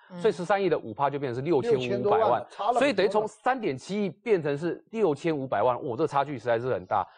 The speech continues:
Speaker 3: 对。
Speaker 2: 就这整个案子当初为什么会有这么多的变化，而且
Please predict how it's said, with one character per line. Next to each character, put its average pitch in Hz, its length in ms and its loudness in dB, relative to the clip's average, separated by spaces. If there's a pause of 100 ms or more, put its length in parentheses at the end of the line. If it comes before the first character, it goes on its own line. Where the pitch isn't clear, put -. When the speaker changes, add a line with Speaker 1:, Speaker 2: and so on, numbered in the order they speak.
(120)
Speaker 3:
对。 - 100 -4
Speaker 2:
就 294 80 0
这 - 20 2
整 170 140 2
个 135 80 0
案 190 160 2
子 147 80 -4
当 180 260 -2
初 175 120 -2
为 185 120 4
什 117 80 -6
么 110 80 -6
会 139 120 2
有 107 100 -4
这 - 160 -6
么 131 80 -2
多 131 160 0
的 120 60 0
变 127 220 -4
化， 120 180 0
而 202 40 2
且 202 140 -2